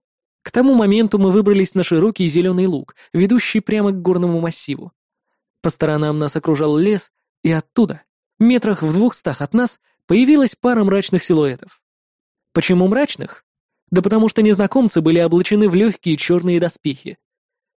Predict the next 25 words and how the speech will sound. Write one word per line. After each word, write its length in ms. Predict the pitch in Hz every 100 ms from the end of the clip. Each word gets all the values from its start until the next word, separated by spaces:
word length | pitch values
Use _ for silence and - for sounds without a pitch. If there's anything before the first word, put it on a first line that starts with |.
| -
Лица 420 | 143 185 - -
скрывались 540 | - 151 147 180 185 -
под 140 | 170
капюшонами, 720 | 185 196 - 220 135 - - _ _ _
а 100 | 165
за 120 | 147
спинами 440 | 147 - 208 165 147
торчали 420 | 160 - 185 165
длинные 500 | 156 170 160 160 170
луки. 420 | 151 127 - - _ _ _ _ _ _ _ _ _ _ _ -
«Плохо», 760 | - 202 196 190 180 226 214 - _ _ _ _
прошептала 520 | 160 156 160 - 143 143
Ирда. 500 | - 139 - - - _ _ _ _ _ _ _ _
«М-да», 920 | - 50 113 135 139 180 160 127 127 - _ _ _ _ _ -
цокнул 420 | - 147 151 143
я 160 | 139 143
языком, 480 | 135 156 214 220 - _ 208
видя, 240 | 247 226
что 160 | - 214
парочка, 400 | 247 220 - 208
не 120 | 202
обращая 520 | 185 190 - 202 190
на 120 | 180
нас 200 | 170 -
внимания, 540 | 151 160 214 214 214